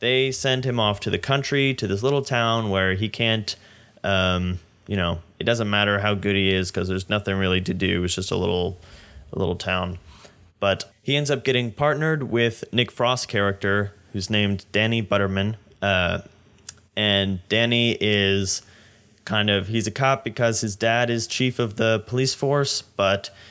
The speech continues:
he doesn't really do anything. All he does is, you know, watch buddy cop movies, uh, like Bad Boys Two and Point Break and all these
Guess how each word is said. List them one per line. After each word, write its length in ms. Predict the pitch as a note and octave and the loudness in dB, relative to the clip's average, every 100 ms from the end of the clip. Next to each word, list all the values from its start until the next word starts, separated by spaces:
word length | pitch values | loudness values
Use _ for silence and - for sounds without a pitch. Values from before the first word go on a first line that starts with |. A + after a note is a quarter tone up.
| - | -20
he 440 | - G#2 F#2+ G2 F2+ - - _ - | -6 -2 0 0 -2 -10 -20 _ -6
doesn't 220 | A2+ A2+ | -4 -2
really 160 | A2+ A2 | -2 0
do 140 | C3 | 0
anything. 440 | C3 B2+ B2+ B2 A2+ | 0 0 0 2 2
All 140 | A2 | 0
he 100 | A2 | 0
does 320 | A2+ A2+ G#2 | 2 0 0
is, 220 | G#2 G2 G2+ | -2 -2 -2
you 60 | |
know, 240 | G2 F#2+ F2+ - - - - | -2 -2 -4 -14 -20 -18 -2
watch 340 | G2 F#2+ - - | 0 0 -4 -4
buddy 180 | G2+ G#2 | -2 0
cop 340 | - A#2 G#2+ | 0 0 0
movies, 640 | A2 A2 G#2 G#2+ G#2+ G2+ - - - - - | 0 -2 0 0 0 -2 -6 -16 -20 -12 -4
uh, 320 | F2+ F2 E2 - | 0 0 0 -2
like 180 | F2 D#2+ - - - _ G2+ | -4 -4 -8 -20 -20 _ -2
Bad 200 | G2+ F#2+ | -2 -2
Boys 300 | G2+ F#2+ - | -2 -2 -2
Two 500 | A2+ G#2+ G#2 G2 F2+ | 0 2 2 2 0
and 300 | F2 F2 E2+ - _ - | -2 -6 -10 -16 _ -4
Point 260 | G#2+ F#2+ | -2 -2
Break 340 | F#2+ F#2+ F#2 F#2 | 0 0 0 -4
and 220 | F#2 F#2 | -4 -2
all 80 | |
these 140 | F#2+ | -2